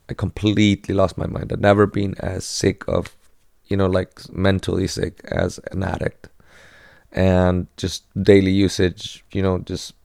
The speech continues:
absolutely just, uh, just completely lost it.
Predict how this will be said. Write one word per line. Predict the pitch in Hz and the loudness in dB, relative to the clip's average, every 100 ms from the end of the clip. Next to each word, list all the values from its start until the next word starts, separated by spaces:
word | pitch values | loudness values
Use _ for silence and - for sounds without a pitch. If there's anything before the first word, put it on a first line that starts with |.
| - - | -10 0
absolutely | 95 95 - 90 92 - 92 78 _ | 2 2 -2 -4 -4 -4 -6 -6 _
just, | - 90 - _ _ _ _ _ _ - | -14 -14 -14 _ _ _ _ _ _ -18
uh, | 123 117 _ 254 - - _ _ _ _ | -16 -16 _ _ -20 -20 _ _ _ _
just | - - - | -14 -14 -8
completely | 110 - 113 113 - 92 | -6 2 4 4 2 -2
lost | 82 85 - | 0 -2 -4
it. | - | -12